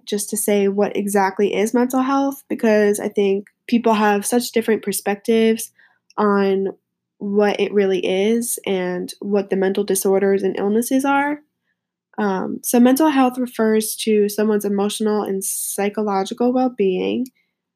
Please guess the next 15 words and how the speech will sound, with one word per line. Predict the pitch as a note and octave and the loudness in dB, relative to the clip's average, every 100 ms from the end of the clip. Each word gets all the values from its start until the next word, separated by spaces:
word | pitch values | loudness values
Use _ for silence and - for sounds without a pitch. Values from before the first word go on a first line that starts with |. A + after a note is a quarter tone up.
| _ - | _ -6
Uh, | G#3+ | -4
some | G#3 A#3+ | 2 4
of | B3 | 6
the | A#3+ A#3 A3+ - | 6 4 2 0
common | - A3+ A3+ A3+ A3+ | 0 2 6 6 6
mental | A3 G#3 | 4 2
health | G3+ G3 | -2 -2
disorders | G3+ B3+ C4+ C4+ C4+ | -4 -2 0 2 0
and | A#3 | -2
illnesses | - G#3 G#3 - G#3+ G#3 G#3+ - - _ _ _ _ - | -2 -2 -2 0 0 0 -2 -4 -14 _ _ _ _ -4
are | G#3 G#3 | -2 -2
depression | A3+ - C#4 C#4 C4+ | -4 -4 -4 2 4
and | C4 | 4
anxiety | A#3+ A3 A3 A3+ A#3 | 4 2 2 4 4
disorders, | A3+ A3+ A3+ A3+ A3+ A3 A3 A3 - | 2 0 0 0 2 0 0 -2 -6